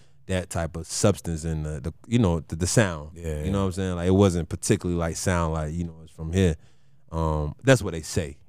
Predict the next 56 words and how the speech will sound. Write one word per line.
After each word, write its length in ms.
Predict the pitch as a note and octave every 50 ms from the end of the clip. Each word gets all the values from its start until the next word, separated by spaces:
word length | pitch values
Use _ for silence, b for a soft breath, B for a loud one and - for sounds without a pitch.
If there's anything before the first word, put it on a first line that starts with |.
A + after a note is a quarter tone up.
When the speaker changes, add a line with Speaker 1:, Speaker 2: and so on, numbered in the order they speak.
| -
Speaker 1:
You 120 | - E2+ F2
know 120 | F2 F2
what 60 | F2
I'm 60 | E2+ D#2+
saying? 340 | - E2+ E2+ E2 D#2+ D#2
And, 120 | D#2+ D#2 D#2+
um, 280 | D#2 D#2 D#2 D#2 D2 C#2+ b b b b b
I 100 | D2+ F#2
hit 200 | G#2+ A2+ - -
you 100 | G2 G#2
up. 120 | F#2+ E2
I 80 | F2 E2
was 100 | D#2+ D#2
like, 140 | D#2 D#2
"Yo, 100 | D#2 E2
that 80 | E2 E2+
record's 300 | E2+ E2 D2+ D2 D#2 -
crazy." 460 | - - F2+ F2 E2 D#2 D2 D2+ D2 D2
Like 80 | E2 E2
you 60 | D#2
said, 160 | - - F2
you 80 | F#2+ G2
had 180 | F2+ D#2 D#2 -
that 180 | F2+ F2+ F2+
and 100 | E2+ D#2+
Street 260 | - - - G2 G2
Life, 340 | F2 E2+ E2 D#2+ D#2+ D#2 -
you 120 | - E2 E2+
know, 160 | E2+ D#2+ D#2
going. 400 | D2+ E2 E2 D#2+ D#2+ D#2+ D#2 D2+ b b b b b b b
So 200 | - - G#2+ G#2
just 160 | A2+ B2 C3
go 80 | D#3+ D#3+
back 140 | D#3+ D3+ C3+
to 60 | B2+
Renegade 380 | C#3 D3+ D3 C#3 B2+ C3 B2+
Music, 320 | B2 B2+ C3+ C3+ A#2+ G#2+ F#2+
man. 460 | G2 G#2 G#2+ A2 A2+ A2+ A2 G#2+ G#2 - -
Like 200 | G2+ A2 A#2 A2+
I 80 | B2+ A#2+
say, 200 | - - D3+ A#2
I 120 | G#2+ A2+
seen 260 | - - - D3 C3
it 100 | G#2+ F#2+ -
everywhere. 440 | - C3+ C3+ A2+ G#2 F2+ F2+ E2 D#2
I 160 | C2+ G#2+ A#2
don't 140 | C3+ C#3 C3 C3
know 100 | C#3 C#3
what 100 | B2+ A#2+
the 80 | A2
hell 280 | G#2 A2+ C3 C#3 C3+ C3
y'all 380 | B2+ B2+ B2+ B2 B2 A#2+ A2+ G#2+
Speaker 2:
<laughs> 340 | D#2 D2+ D2+ - - - -
Speaker 1:
promo 460 | - D3+ D3+ D3 C#3+ C#3+ C#3 C#3 C3
marketing, 600 | B2+ C3+ C#3 C#3 C3+ D3+ D3 D3 C#3+ C#3 C#3
uh, 20 | C#3